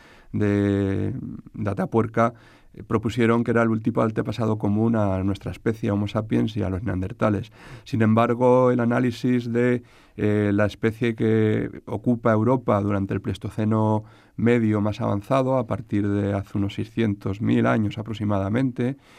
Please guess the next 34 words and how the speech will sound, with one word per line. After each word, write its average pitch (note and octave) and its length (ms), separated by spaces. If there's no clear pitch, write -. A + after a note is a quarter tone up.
pues G#2+ 160
manifiesta A2 520
que B2 120
no A#2 300
parece A2+ 340
que A2 60
haya G#2 120
una G2+ 140
continuidad G2+ 480
genética G#2+ 560
entre G2 200
Homo G2 120
antecesor, G#2 680
eh, - 380
muy G#2 240
directa. G#2+ 420
Y A2 80
sin A2+ 100
embargo B2 240
sí B2+ 140
que C3 100
hay B2+ 100
una, A#2+ 300
eh, - 60
continuidad, A2+ 520
eh, G#2+ 300
genética A2+ 480
entre G#2+ 200
esa A#2 160
especie A2 500
intermedia G#2+ 720
que G#2 180
es G2 140
Homo G#2+ 200